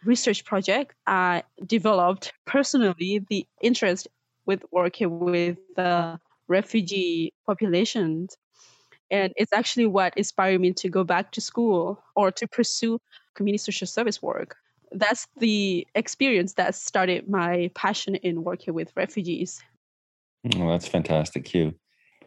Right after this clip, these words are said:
Speaker 2: I can't remember what happened next. You're gonna have to fill in some gaps for me here. So we did the project that went really well. And then I, you got connected to the Surrey Refugee Youth Group. Is that correct?
Speaker 1: Yes. So right after the research project,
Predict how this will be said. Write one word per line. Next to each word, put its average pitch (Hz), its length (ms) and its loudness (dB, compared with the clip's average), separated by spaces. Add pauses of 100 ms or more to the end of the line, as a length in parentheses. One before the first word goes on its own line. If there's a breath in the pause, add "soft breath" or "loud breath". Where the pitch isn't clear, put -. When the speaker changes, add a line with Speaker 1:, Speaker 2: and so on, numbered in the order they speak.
(100)
Speaker 2:
I - 60 0
can't 359 260 0
remember 359 260 4
what 160 160 4
happened 131 320 4
next. 98 300 2
You're 117 100 4
gonna 117 120 4
have 107 120 0
to - 60 -4
fill 113 200 4
in 92 80 2
some 90 140 -2
gaps 90 340 2
for 87 120 2
me 82 120 4
here. 76 300 0 (440 soft breath)
So - 140 0
we 98 80 6
did 120 140 4
the 110 80 -2
project 101 500 2
that 85 140 2
went 92 140 0
really 92 200 2
well. 87 440 2 (800)
And 123 160 4
then 185 140 4
I, 302 140 4 (120)
you 127 220 0
got 175 220 2
connected 135 420 0
to 127 80 2
the 113 60 2
Surrey 117 340 4
Refugee 104 440 2
Youth 98 320 2
Group. - 320 -6
Is 101 80 -4
that 113 160 0
correct? 170 420 -2 (260)
Speaker 1:
Yes. - 280 -20
So 214 280 0 (440)
right 220 240 0
after 269 540 4
the 220 480 2
research 233 400 -2
project, 220 420 -2